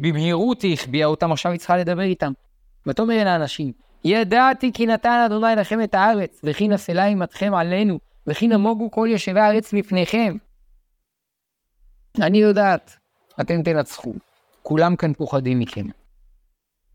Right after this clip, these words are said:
"כי שמענו את אשר הוביש אדוני את מי ים סוף מפניכם בצאתכם ממצרים, ואשר עשיתם לשני מלכי האמורי אשר בעבר הירדן, לסיחון ולעוג, אשר החרמתם אותם."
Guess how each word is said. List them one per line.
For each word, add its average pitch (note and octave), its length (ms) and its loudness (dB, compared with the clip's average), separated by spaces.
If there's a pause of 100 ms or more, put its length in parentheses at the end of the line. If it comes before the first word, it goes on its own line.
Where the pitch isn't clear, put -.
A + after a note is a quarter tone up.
(260)
"כי F3+ 120 0
שמענו F#3 580 2
את F3+ 80 -4
אשר E3+ 200 -6
הוביש D#3+ 400 -2
אדוני F3 300 0
את - 120 -8
מי F#3 140 2
ים D#3 120 0
סוף - 260 -6
מפניכם F#3 580 -2
בצאתכם F3 400 -2
ממצרים, F#3 600 0 (380)
ואשר E3 280 0
עשיתם A3 460 2
לשני G3 260 0
מלכי F#3+ 260 0
האמורי G3+ 420 2
אשר F#3 220 -2
בעבר F#3+ 220 2
הירדן, F#3+ 360 2
לסיחון F#3+ 560 -2
ולעוג, G#3+ 380 0 (420)
אשר G3+ 260 0
החרמתם G3+ 580 0
אותם." E3 280 -4